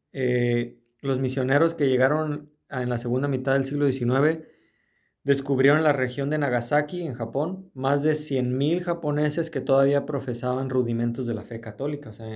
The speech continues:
en, en Japón. Y ahí fue, el catolicismo fue, hizo grande obra, pues, o sea, alcanzó, fíjate, trescientos años después de, de Javier, de Francisco Javier,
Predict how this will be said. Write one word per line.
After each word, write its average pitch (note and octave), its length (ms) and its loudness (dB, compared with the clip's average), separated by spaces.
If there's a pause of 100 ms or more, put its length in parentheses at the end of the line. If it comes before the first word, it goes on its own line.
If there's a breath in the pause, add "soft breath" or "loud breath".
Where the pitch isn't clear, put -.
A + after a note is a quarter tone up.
(120)
en, A2 240 -8
en A2 300 -8 (100)
Japón. - 540 -6 (600)
Y A#2 60 -8
ahí A2 180 -2
fue, A#2+ 120 -4
el C3 80 -2
catolicismo A#2+ 680 0
fue, A#2+ 480 -2
hizo A2+ 540 -4 (160)
grande A#2+ 520 0
obra, C#3 320 2
pues, C3 200 -4
o A2+ 40 -6
sea, A2 280 -6
alcanzó, B2 680 -4 (560 loud breath)
fíjate, C#3 300 0
trescientos C3 500 -6
años D3 240 0
después C#3+ 460 -4
de, A#2+ 160 -2
de A#2 320 -4
Javier, A#2+ 600 -4 (140)
de B2 60 -8
Francisco A#2+ 480 -6
Javier, C#3+ 520 -4